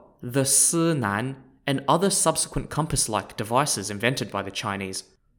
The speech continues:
were actually not used for navigation. They were instead used for things such as fortune-telling, divination, geomancy,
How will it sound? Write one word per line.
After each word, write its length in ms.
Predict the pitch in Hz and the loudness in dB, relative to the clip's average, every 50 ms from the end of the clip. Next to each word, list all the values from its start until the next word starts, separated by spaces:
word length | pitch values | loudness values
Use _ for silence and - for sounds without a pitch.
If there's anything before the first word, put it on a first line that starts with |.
| _ _ - | _ _ 0
were 80 | 151 - - | 2 4 4
actually 400 | 202 208 - - - 202 196 190 | 4 2 0 0 2 4 4 4
not 640 | 151 135 131 135 143 185 196 110 - - - - - - _ - | 4 2 0 2 4 4 2 2 0 -2 -6 -8 -8 -10 _ -10
used 420 | 117 117 127 123 113 95 - - | -2 2 2 4 4 2 0 -4
for 180 | - - - 113 | -6 -6 -6 -4
navigation. 800 | 113 110 110 110 107 - 110 131 160 170 165 - - 95 85 - - _ _ _ _ _ _ _ _ _ _ _ _ _ _ _ _ _ _ _ _ _ _ _ _ _ _ _ _ _ - | -2 -2 -2 -4 -4 -2 0 0 0 0 0 -2 -4 -6 -10 -14 -20 _ _ _ _ _ _ _ _ _ _ _ _ _ _ _ _ _ _ _ _ _ _ _ _ _ _ _ _ _ 2
They 160 | 131 156 170 | 6 6 8
were 140 | 180 196 - | 8 6 6
instead 600 | 165 165 160 - - - 202 147 - - - - | 4 2 2 2 4 4 4 2 2 -2 -10 -8
used 360 | - 127 143 147 135 - - | -2 2 4 4 4 4 0
for 80 | - - | -6 -8
things 320 | - - 139 123 113 101 | -4 -2 -2 0 0 0
such 340 | - - - 120 - - - | 0 0 0 0 -2 -2 -4
as 220 | 104 92 90 - - _ _ _ _ _ _ _ _ _ _ _ _ _ | -6 -6 -6 -10 -12 _ _ _ _ _ _ _ _ _ _ _ _ _
fortune-telling, 1040 | - - - - 131 135 143 143 - 151 147 135 - 151 147 156 160 160 165 165 160 - - _ _ _ _ _ _ _ _ | -20 -14 -4 2 2 4 4 2 2 0 0 0 0 2 2 2 2 0 0 -4 -8 -12 -20 _ _ _ _ _ _ _ _
divination, 880 | - 143 127 127 120 117 117 120 143 151 143 - - 170 170 170 - - - _ _ _ _ _ _ - 123 127 | 0 2 2 2 2 0 2 2 2 0 0 -2 -2 -4 -4 -6 -10 -16 -20 _ _ _ _ _ _ -16 -10 -4
geomancy, 960 | - - 160 170 165 135 120 110 104 104 104 101 - - 107 98 98 - - | 2 4 6 6 6 4 4 2 0 0 0 -2 -2 -2 -4 -6 -8 -10 -16